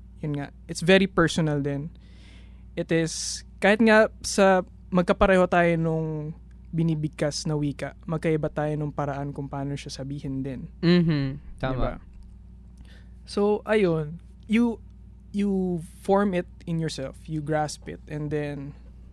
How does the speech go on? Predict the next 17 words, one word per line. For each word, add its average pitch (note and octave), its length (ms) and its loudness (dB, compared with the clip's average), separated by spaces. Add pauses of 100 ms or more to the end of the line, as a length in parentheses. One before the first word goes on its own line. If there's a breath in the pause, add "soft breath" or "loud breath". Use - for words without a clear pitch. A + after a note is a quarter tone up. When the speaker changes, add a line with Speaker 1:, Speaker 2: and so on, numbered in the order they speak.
(140)
Speaker 1:
nakadepende D#3+ 720 -2
na D3+ 160 -2
rin D3 240 -2
yun C#3+ 240 -4
sa C3 400 -10
naporma D3 640 -4
mo C#3 160 -12 (580 soft breath)
kung D#3+ 160 -6
paano D#3+ 300 0
ka D#3+ 80 -4
makakapag-communicate D3 1000 -6
sa - 140 -12
mga C#3 260 -10
tao. - 300 -16 (640)
Minsan, G3+ 420 4
nakaka-alienate D#3 800 -2
siya. D3+ 240 -4